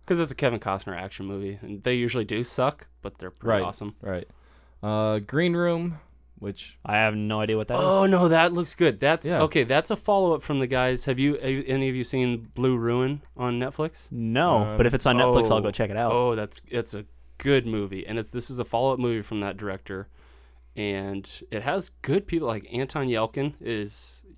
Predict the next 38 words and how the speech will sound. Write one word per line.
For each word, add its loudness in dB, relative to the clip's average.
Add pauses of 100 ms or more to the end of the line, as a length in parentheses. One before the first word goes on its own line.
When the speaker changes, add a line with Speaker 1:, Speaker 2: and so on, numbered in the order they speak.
(600)
Speaker 1:
you -4
know -6
him. -14 (340)
Speaker 2:
Nope. -10 (160)
Speaker 1:
Yeah, -2
you -8
do. -16
Click -14
on -10
him. -12 (480)
Uh, 4
Speaker 2:
<laughs> -4
Nope. -6 (240)
Speaker 3:
Nope. 4 (160)
Speaker 2:
Oh, 4
wait, 2
yeah, 2
he -2
was, -6
Speaker 1:
My -6
Speaker 2:
he's, -6
uh, 2
Speaker 1:
gosh. -12
Speaker 2:
Khan! 4 (300)
Speaker 3:
What? 4 (640)
Speaker 1:
Oh. -6
Speaker 2:
He's 0
in -2
Star -2
Trek, -6
Speaker 1:
Yeah, 0
he's -4
the 4
Speaker 2:
but 4
Speaker 1:
Russian 0
guy. -4
Speaker 2:
he's 0
not. 0